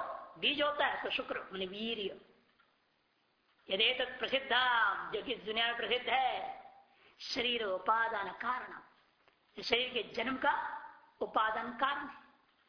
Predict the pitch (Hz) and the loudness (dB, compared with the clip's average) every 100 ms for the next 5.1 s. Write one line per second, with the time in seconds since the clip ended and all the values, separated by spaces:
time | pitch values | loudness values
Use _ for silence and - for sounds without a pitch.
0 | _ - 208 - 185 196 247 285 269 - | _ -6 -6 -6 -2 2 4 4 2 -2
1 | - - 254 269 277 330 339 339 - - | -4 -4 -2 0 0 -2 -2 -2 -6 -6
2 | - - 269 320 330 392 403 403 - - | -4 0 0 0 0 0 0 -4 -8 -14
3 | - _ _ _ _ _ _ 196 - 226 | -20 _ _ _ _ _ _ -2 0 2
4 | 254 320 359 349 339 330 359 277 - - | 4 4 6 4 4 4 2 -2 -4 -10